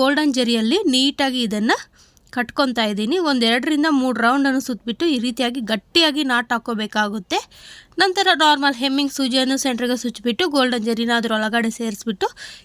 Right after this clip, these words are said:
ಈ ರೀತಿ ಎಳ್ಕೊಳ್ಳೋದು ಅಷ್ಟೇನೆ. ನೋಡಿ, ಕಟ್ಟರಲ್ಲಿ ಎಕ್ಸ್ಟ್ರಾ ಗೋಲ್ಡನ್ ಜರಿ ಏನಿರುತ್ತೆ ಅದು ಕಟ್ ಮಾಡ್ತಾ ಇದ್ದೀನಿ. ಕಟ್ ಮಾಡಿಬಿಟ್ಟು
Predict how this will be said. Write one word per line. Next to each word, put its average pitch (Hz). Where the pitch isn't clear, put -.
ಈ 285
ರೀತಿ 269
ಎಳ್ಕೊಳ್ಳೋದು 220
ಅಷ್ಟೇನೆ. 214
ನೋಡಿ, 320
ಕಟ್ಟರಲ್ಲಿ 240
ಎಕ್ಸ್ಟ್ರಾ 294
ಗೋಲ್ಡನ್ 254
ಜರಿ 226
ಏನಿರುತ್ತೆ 214
ಅದು 233
ಕಟ್ -
ಮಾಡ್ತಾ 214
ಇದ್ದೀನಿ. 214
ಕಟ್ 302
ಮಾಡಿಬಿಟ್ಟು 262